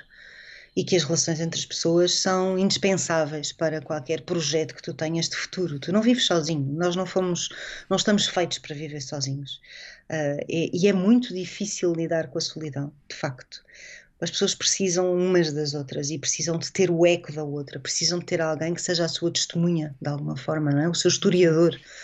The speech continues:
pessoal. Ahm, e nessa medida eu acho que o livro é bastante esperançoso. Ah,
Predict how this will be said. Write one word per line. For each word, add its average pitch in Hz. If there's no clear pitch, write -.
pessoal. 156
Ahm, 147
e 160
nessa 170
medida 180
eu 185
acho 185
que -
o 170
livro 180
é 190
bastante 190
esperançoso. 202
Ah, 156